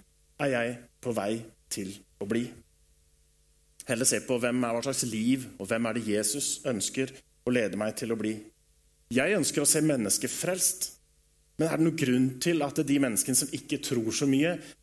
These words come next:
skal se på meg og liksom, "Oi, se han, du på, hva er det han tror på? Han er så annerledes." Er det noen grunn, ser de sånn på meg? Nei,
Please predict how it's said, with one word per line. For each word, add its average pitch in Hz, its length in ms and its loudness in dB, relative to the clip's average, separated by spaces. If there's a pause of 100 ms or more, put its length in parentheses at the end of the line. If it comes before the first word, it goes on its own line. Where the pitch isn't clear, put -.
skal - 160 2
se - 360 8 (600)
på 110 140 0
meg 113 180 0 (220)
og 131 80 0
liksom, 123 180 0
"Oi, 151 460 0 (180)
se 113 140 -8
han, 196 240 2 (460)
du 117 80 -4
på, 131 180 -2
hva - 300 -10
er 127 40 -2
det - 80 -6
han 196 220 2
tror 123 300 0
på? 120 100 2 (1120)
Han 170 80 0
er 196 80 2
så 165 160 2
annerledes." 104 500 2 (1120)
Er 139 80 2
det 139 80 4
noen 147 180 4
grunn, 135 300 -2
ser 120 480 8
de 147 80 0
sånn 135 180 2
på 143 120 0
meg? 208 180 0
Nei, 202 80 0